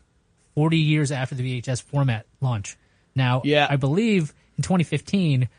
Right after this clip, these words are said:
Speaker 1: the last V H S tapes were being produced.
Speaker 2: Yes.
Speaker 1: Twenty sixteen is the end of the V C R production, which is
Speaker 2: All right,
Speaker 1: very,
Speaker 2: that's
Speaker 1: very
Speaker 2: fair.
Speaker 1: sad.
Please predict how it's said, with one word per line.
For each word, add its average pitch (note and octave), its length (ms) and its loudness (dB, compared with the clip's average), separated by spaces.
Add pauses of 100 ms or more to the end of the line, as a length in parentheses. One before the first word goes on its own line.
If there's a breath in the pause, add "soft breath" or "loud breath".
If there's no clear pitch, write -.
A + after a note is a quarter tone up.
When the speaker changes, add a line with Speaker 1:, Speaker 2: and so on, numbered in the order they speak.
(140)
Speaker 1:
the C#3+ 80 0
last D3+ 320 4
V D3 220 2
H C#3+ 120 0
S C3+ 180 0
tapes - 480 -2
were C3+ 80 -2
being B2 260 -2
produced. A2 460 -10 (480)
Speaker 2:
Yes. D#3+ 100 0
Speaker 1:
Twenty G3+ 140 4
sixteen D#3 680 2 (340 soft breath)
is C#3 140 -2
the D3+ 180 2
end F#3 360 4
of D#3 200 -4
the C#3+ 100 2
V D#3+ 200 2
C D#3 240 0
R D#3 240 2
production, A#2 480 -6 (440)
which C#3+ 140 -6
is B2 400 -4 (720)
Speaker 2:
All - 100 -4
right, - 120 2
Speaker 1:
very, F#3 140 6
Speaker 2:
that's F#3 120 2
Speaker 1:
very G3+ 140 4
Speaker 2:
fair. D#3 60 4
Speaker 1:
sad. A#2 400 -2